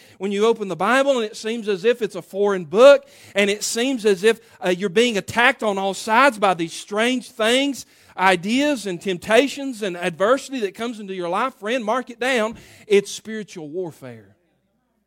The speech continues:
It's, it's real if you are a child of God. So listen to this.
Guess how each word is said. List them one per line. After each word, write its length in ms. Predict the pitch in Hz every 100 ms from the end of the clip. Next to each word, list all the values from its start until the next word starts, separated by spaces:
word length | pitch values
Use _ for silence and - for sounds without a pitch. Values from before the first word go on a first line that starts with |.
| _ _ 135 147 170 175 _ _ _ _ _ _ -
It's, 260 | 190 - -
it's 180 | 202 208
real 460 | 208 330 311 220
if 220 | 240 240 226
you 160 | 240
are 320 | 233 247 196
a 160 | 208 196
child 680 | 196 226 220 180 165 170 170 _ _ _ _ _ _ _ _
of 200 | 180 170
God. 280 | 208 202 175
So 160 | 240
listen 300 | 233 302 269
to 80 | 202
this. 440 | 147 131 117 -